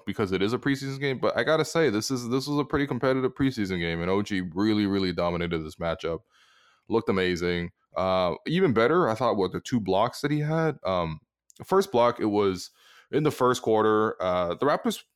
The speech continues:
mostly had the play bottled up, but I, I forget who it was. Uh, maybe it was, like,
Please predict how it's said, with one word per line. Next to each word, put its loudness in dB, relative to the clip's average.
mostly 0
had 0
the -2
play 2
bottled 2
up, 0
but 2
I, -2
I -6
forget -2
who 4
it 2
was. 2
Uh, -2
maybe -2
it 2
was, 0
like, -2